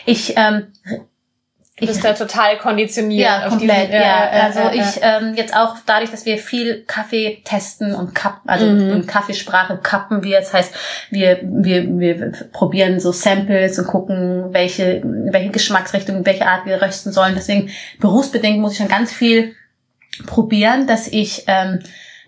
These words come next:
Speaker 1: privat jetzt seit neuestem auch viel Tee trinke.
Speaker 2: Mhm,
Speaker 1: <laughs>
Speaker 2: mhm.
Speaker 1: Ich weiß nicht, ob das jetzt so gut ankommt,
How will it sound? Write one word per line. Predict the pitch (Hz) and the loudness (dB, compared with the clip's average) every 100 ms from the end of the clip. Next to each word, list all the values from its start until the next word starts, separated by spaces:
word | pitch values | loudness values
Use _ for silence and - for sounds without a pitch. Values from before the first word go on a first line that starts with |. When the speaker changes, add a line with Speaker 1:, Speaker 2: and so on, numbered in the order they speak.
| - | -4
Speaker 1:
privat | 214 185 190 226 254 | -2 2 4 4 0
jetzt | 226 226 | -4 0
seit | 214 196 | -2 0
neuestem | 185 202 - 214 | 2 0 0 -6
auch | 190 | -8
viel | - 185 | -6 -6
Tee | 190 175 180 | -4 -6 -6
trinke. | - 233 240 233 | -4 -4 2 2
Speaker 2:
Mhm, | |
Speaker 1:
<laughs> | 233 233 233 - 226 240 | 2 2 0 0 0 0
Speaker 2:
mhm. | 233 | 2
Speaker 1:
Ich | |
weiß | 247 254 | 2 2
nicht, | 247 240 | 0 -2
ob | 226 | -2
das | 208 | -8
jetzt | - | -4
so | 220 | -2
gut | 226 - | -2 -2
ankommt, | 190 233 226 277 339 403 | -2 -2 0 2 2 -2